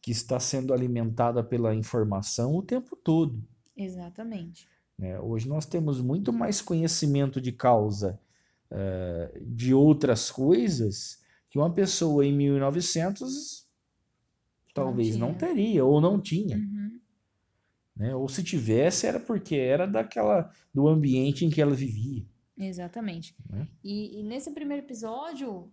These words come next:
Speaker 2: nós gostaríamos de comentar com vocês a, o contexto atual que a gente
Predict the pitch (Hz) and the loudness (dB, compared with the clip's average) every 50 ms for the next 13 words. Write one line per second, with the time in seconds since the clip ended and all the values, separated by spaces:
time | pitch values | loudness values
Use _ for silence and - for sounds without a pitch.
0 | _ 196 196 202 208 202 - - - _ _ - 208 226 220 247 233 226 233 240 | _ -14 -12 -12 -12 -12 -14 -18 -20 _ _ -12 -10 -10 -8 -8 -8 -8 -8 -8
1 | 240 254 269 254 240 277 277 - 277 262 262 254 254 240 220 226 233 233 220 226 | -8 -8 -8 -8 -10 -10 -12 -12 -12 -12 -12 -10 -10 -10 -12 -12 -12 -12 -10 -10
2 | 226 226 - - 214 208 226 254 269 294 285 254 247 262 262 254 254 247 240 226 | -10 -10 -10 -10 -10 -10 -10 -10 -12 -12 -12 -12 -10 -10 -10 -8 -8 -8 -6 -6
3 | 220 208 196 190 190 180 175 175 165 165 160 156 156 151 151 160 - - - _ | -6 -8 -8 -8 -8 -10 -10 -12 -12 -12 -12 -12 -12 -12 -14 -16 -16 -20 -20 _
4 | _ _ - 220 214 - 339 403 359 - - 302 302 302 285 302 - 269 269 - | _ _ -10 -10 -8 -8 -8 -10 -10 -10 -8 -6 -6 -6 -8 -8 -10 -10 -10 -10
5 | 254 233 214 208 202 - 220 214 202 208 202 196 202 - 214 202 190 185 | -8 -6 -6 -6 -6 -6 -8 -8 -6 -4 -6 -6 -6 -8 -8 -8 -8 -10